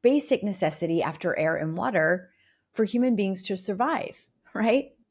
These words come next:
But for my mom, in her design,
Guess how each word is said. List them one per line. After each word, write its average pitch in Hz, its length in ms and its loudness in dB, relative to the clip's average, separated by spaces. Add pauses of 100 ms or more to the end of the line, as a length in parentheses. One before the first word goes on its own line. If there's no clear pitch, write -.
But 226 220 6
for 262 100 6
my 247 160 4
mom, 294 520 2 (120)
in 247 120 8
her 262 640 2
design, 220 800 0